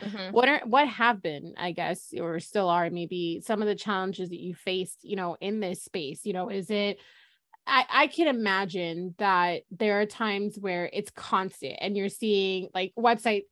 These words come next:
Speaker 2: traffic spikes and you're like, "Oh, this is great." You know, like, people are
Speaker 1: Yeah.
Speaker 2: checking this out. And then there might be times that not so much, or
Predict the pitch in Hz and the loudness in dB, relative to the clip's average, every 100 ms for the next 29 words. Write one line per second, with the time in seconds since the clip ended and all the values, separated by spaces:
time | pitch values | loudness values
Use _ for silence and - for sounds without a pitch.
0 | - - 262 269 226 - 208 175 - 262 | -16 4 4 4 -4 0 0 0 -6 -2
1 | 220 214 185 175 160 247 277 262 311 359 | 2 2 2 2 2 2 0 2 6 8
2 | 269 247 233 214 254 233 233 180 220 220 | 6 6 6 4 0 2 4 6 4 0
3 | 208 226 247 220 - - 277 302 285 269 | -6 2 4 4 2 -4 -2 0 0 0
4 | 269 262 262 240 240 226 220 196 185 180 | -2 -4 0 2 2 4 4 4 0 -2
5 | 165 233 262 277 - - 370 381 | 0 2 4 4 2 2 4 4